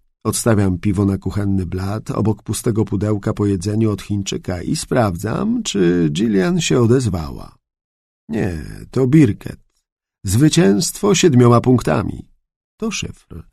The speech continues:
Oznacza, że Joseph doprowadził ich do siedmiu kolejnych spiskowców. Oficjalnie nie powinienem o tym wiedzieć.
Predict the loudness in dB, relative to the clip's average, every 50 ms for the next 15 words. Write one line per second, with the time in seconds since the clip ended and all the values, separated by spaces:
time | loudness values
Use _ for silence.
0 | _ _ _ _ _ _ -4 0 0 0 0 0 -2 -4 -4 -2 -2 0 0 0
1 | 0 2 2 4 4 2 2 2 0 0 0 0 -2 -4 -4 -4 2 2 2 4
2 | 4 2 2 2 2 2 2 0 0 0 0 -2 -2 2 2 2 2 2 2 0
3 | 0 2 0 0 0 2 0 2 2 2 2 2 0 0 -2 -4 -6 -6 -6 -6
4 | -4 -4 -4 -6 -6 -6 -10 -12 -12 -12 -14 -16 _ _ _ _ _ _ _ _
5 | _ _ _ _ -6 -4 -2 -2 -2 0 2 4 4 6 6 6 6 6 6 4
6 | 4 2 0 2 0 2 2 0 0 -2 -4 -8 -8 -10 -10 -10 -10 -10 -10 -12
7 | -12 -12 -14 -14 -12 -12 -10 -10 -10 -10